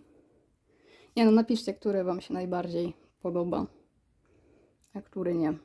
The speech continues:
<laughs> Chociaż mi się podobają wszystkie i jakbym miała się t-, zdecydować jednak, że, y, któregoś sobie biorę, y, dla siebie, to nie mogłabym się zdecydować, którego, więc, y, w tym momencie wystawiam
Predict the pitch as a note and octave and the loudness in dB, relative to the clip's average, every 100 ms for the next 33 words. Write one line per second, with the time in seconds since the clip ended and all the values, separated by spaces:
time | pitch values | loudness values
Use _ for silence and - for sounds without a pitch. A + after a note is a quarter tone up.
0 | _ G#3+ A3 C#4 A#3 - D#4+ _ _ _ | _ -6 6 6 6 0 -16 _ _ _
1 | - - D4 C4+ B3 C4+ A#3+ A3 G#3 G#3 | -20 -8 -2 0 2 2 2 2 4 4
2 | G3+ G#3 A3+ - G3 F#3+ G3+ G3 G3+ G3+ | 2 -2 -6 -6 -2 0 2 2 4 4
3 | G#3 G#3 G#3 A3 - - - G#3 G#3 G#3 | 4 2 -2 -8 -14 -20 -2 -2 0 4
4 | G#3 G3+ G3 G#3+ G#3 G3+ F#3+ F#3+ F#3+ - | 4 4 2 2 4 2 0 0 0 -4
5 | - - - _ _ - G3+ G3 - G#3+ | -20 -20 -20 _ _ -4 -2 -2 0 2
6 | G3 G3 - G#3 G#3 G3 G3+ F#3+ F#3 F3+ | 2 0 -4 -2 0 4 4 6 4 2
7 | - G3 F#3+ F#3+ G3 - G3 F#3+ F#3+ - | -2 -2 -2 -2 -2 -2 0 0 0 0
8 | F#3+ F#3+ F#3+ F#3 F3+ F3+ F#3 - F#3 F#3+ | 2 2 2 0 0 -2 -2 -4 -6 -6
9 | F#3 F3+ F3+ F3+ - - F#3 F3 F3 F3+ | -6 -4 -2 -4 -6 -4 -2 -2 -2 -2
10 | F3 - - G#3+ - A#3 A3 G#3+ G#3 G#3 | -4 -8 -6 -6 2 8 10 10 6 2
11 | G3+ G3 F#3+ G3 - F#3 F#3 F3+ F#3 | 2 2 0 -6 -4 -2 -2 -2 -4